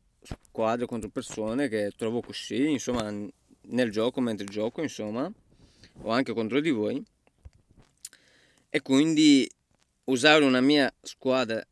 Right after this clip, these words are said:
e una mia formazione, scusate, e delle mie tattiche contro le, le stesse mie,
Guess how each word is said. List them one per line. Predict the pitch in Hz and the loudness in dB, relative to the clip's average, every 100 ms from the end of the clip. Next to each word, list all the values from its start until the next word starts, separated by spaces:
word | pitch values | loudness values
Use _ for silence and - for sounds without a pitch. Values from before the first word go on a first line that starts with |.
| _ _ _ _ _ | _ _ _ _ _
e | 120 | -4
una | 123 120 | 0 2
mia | 139 127 | 2 2
formazione, | 113 - 120 107 113 110 | 0 -4 -6 -4 -6 -6
scusate, | - 104 107 107 107 104 | -8 -6 -2 -2 -2 -6
e | 107 | -6
delle | 113 | -4
mie | 117 127 | 0 -2
tattiche | - 117 107 104 - 98 | 0 0 0 -6 -10 -14
contro | _ 120 123 113 107 104 _ _ _ _ _ _ _ _ _ _ | _ 0 0 -2 -8 -10 _ _ _ _ _ _ _ _ _ _
le, | 123 135 127 120 117 113 110 - - - | 0 4 6 6 4 2 -2 -6 -14 -12
le | - 131 | 0 0
stesse | 117 147 131 - | 2 2 2 2
mie, | 156 123 131 175 | 4 4 4 0